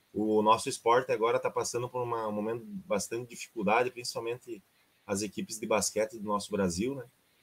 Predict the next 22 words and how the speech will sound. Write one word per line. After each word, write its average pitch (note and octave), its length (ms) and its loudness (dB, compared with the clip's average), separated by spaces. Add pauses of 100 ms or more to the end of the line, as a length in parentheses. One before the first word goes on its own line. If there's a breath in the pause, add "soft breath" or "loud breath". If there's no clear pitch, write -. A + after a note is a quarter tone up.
(580)
Eh, F#2+ 680 6 (100)
vários G#2+ 340 2
times A#2+ 300 -6
fecharam A2 520 0
aí G#2 120 -2
no G#2+ 100 -4
Brasil F#2+ 320 0
inteiro G#2 460 0 (600)
e G2+ 840 0 (420)
então G2 320 2
a A2+ 80 0
gente, A2+ 600 -4 (140)
todo A#2+ 500 4
jogador G#2 440 4
tem A#2+ 120 -6
que - 60 -20
fazer A2+ 160 -2
a A2+ 40 -4
sua A2 180 -2
parte A2+ 340 -2
também, A2 260 -6
né? A#2+ 140 -14